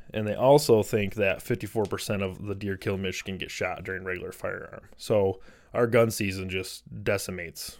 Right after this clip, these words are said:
deer. Now, I don't think, I don't think it's, I don't think Michigan's problem is that we shoot too many deer. I think it's just, I think that shooting as many deer as we do is fine because we still have a healthy population and there's just a lot of deer around.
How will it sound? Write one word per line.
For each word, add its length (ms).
deer. 320
Now, 380
I 160
don't 260
think, 500
I 120
don't 200
think 220
it's, 420
I 40
don't 120
think 140
Michigan's 380
problem 480
is 220
that 400
we 120
shoot 340
too 160
many 260
deer. 460
I 100
think 360
it's 220
just, 440
I 80
think 280
that 220
shooting 340
as 120
many 140
deer 180
as 60
we 60
do 180
is 100
fine 460
because 360
we 120
still 220
have 140
a 60
healthy 300
population 640
and 120
there's 180
just 200
a 80
lot 300
of 120
deer 320
around. 280